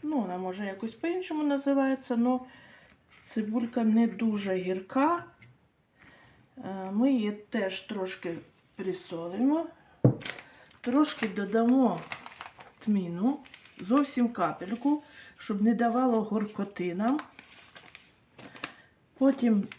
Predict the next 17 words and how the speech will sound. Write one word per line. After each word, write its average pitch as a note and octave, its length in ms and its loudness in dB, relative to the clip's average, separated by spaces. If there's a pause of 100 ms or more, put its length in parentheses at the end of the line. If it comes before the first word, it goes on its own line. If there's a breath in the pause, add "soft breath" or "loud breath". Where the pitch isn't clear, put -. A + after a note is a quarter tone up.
(200)
трошки C#4 440 0
додамо G#3+ 460 2
базиліку. F#3+ 840 -2 (180)
Ну, A#3 120 2
базиліку A3+ 600 2
можна F#3 520 -2
більше, C#4+ 580 0 (460 loud breath)
базилік G3+ 680 -2
нічого F#3 480 0
не G3 160 0
зробить, D4 560 2
а F3+ 120 -2
тмін C4 440 2 (400 loud breath)
може A#3+ 360 4
дати G3+ 300 -2
трошки G3+ 360 -4
гіркоту. G3 720 -4